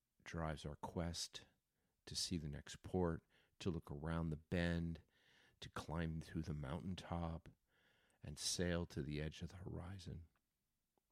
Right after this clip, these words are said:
Our travel experience informs our understanding of our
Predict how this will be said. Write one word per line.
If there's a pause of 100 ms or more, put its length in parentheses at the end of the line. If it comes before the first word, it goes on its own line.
(800)
Our
travel
experience (240)
informs
our (500)
understanding
of
our